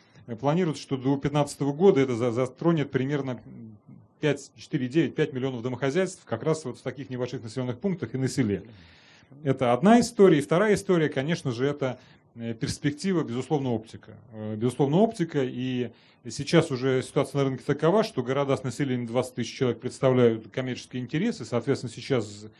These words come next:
ну, з-, здесь и так оптика лежит, но вот для городов такого профиля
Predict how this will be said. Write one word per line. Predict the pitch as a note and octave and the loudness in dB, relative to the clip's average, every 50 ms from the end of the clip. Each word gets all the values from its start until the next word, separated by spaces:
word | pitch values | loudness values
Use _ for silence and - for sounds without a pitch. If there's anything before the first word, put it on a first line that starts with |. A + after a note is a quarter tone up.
| _ - - - - - | _ -20 -20 -20 -20 -14
ну, | B2+ C#3 C#3+ C#3 D3 F#3 G#3+ F3 C3 A#2 A#2 A2+ A#2 B2+ | -12 -10 -8 -4 -2 0 0 0 -2 -6 -10 -14 -14 -12
з-, | B2+ A2+ B2 C#3+ D3 | -10 -10 -8 -8 -10
здесь | C3+ A#2+ D3 D#3+ E3 | -6 -4 -2 -2 0
и | F3 | 0
так | F3+ B3 A#3+ - | -2 -2 -2 -2
оптика | C#3 G#2 - - - - A#2+ | -6 -8 -10 -12 -8 -4 -2
лежит, | A#2+ A2+ A2+ A2 G#2+ - | -2 -2 -2 -2 -2 -2
но | B2 B2+ B2 A#2+ - - - - _ - | -2 -2 -2 -2 -6 -12 -20 -20 _ -10
вот | B2+ B2+ A#2 | -8 -8 -6
для | A#2 A#2 C3+ B2+ | -2 0 0 2
городов | C3+ D3 D3+ D3+ D3 - | 4 4 4 4 2 2
такого | C#3+ - - - G3 | 2 6 6 6 8
профиля | - G#3 B3+ - - C#3+ B2+ B2 | 10 10 10 8 6 4 0 -2